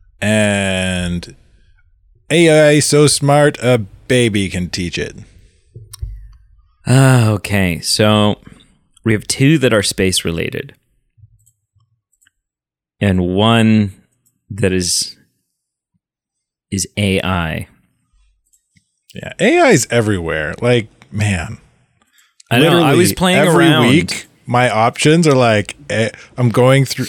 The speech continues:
Speaker 1: like, so these feeds come across my notifications on my, my push notifications on my phone and a couple emails. And, like, A I is, like,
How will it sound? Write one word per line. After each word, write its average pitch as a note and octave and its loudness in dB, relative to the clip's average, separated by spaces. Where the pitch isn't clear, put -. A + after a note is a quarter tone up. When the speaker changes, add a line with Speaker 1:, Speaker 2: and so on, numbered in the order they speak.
Speaker 1:
like, G#2 -2
so C#3 0
these D3 4
feeds E3+ 0
come C#3+ 0
across C3+ -2
my G#2+ 0
notifications G2+ -2
on G2+ -6
my, G2 -4
my F#2 -8
push - -8
notifications F#2+ -10
on F#2+ -10
my F#2 -8
phone F2+ -8
and E2 -12
a - -20
couple - -8
emails. F2+ -6
And, B2+ 2
like, A#2+ 0
A G3+ 4
I G#2 0
is, A#2 0
like, A2+ 2